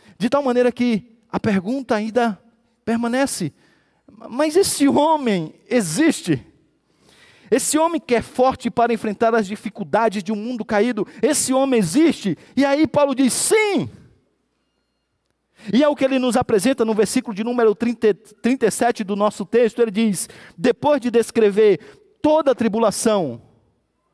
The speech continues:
depois de descrever todas as perseguições e todas as dificuldades, ele diz, mas em todas essas coisas, ou seja, em tudo que ele disse até então,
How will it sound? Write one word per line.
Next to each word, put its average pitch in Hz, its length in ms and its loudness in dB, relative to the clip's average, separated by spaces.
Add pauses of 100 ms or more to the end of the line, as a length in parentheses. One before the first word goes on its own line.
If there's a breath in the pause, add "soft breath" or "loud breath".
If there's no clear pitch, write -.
(460 soft breath)
depois 262 360 0
de 269 80 -6
descrever 233 680 0 (560 soft breath)
todas 311 320 0
as 254 140 0
perseguições 247 840 -2
e 208 60 -4
todas 320 380 0
as 254 140 2
dificuldades, 247 680 0
ele 254 180 0
diz, 233 300 0 (220 loud breath)
mas 240 760 0 (200 loud breath)
em 302 220 2
todas 330 680 0
essas 262 440 -2
coisas, 262 480 2
ou 240 100 2
seja, 269 340 0
em 277 100 -4 (260)
tudo 392 320 2
que 269 100 2
ele 269 100 0
disse 233 260 -2
até 240 200 0
então, 214 520 0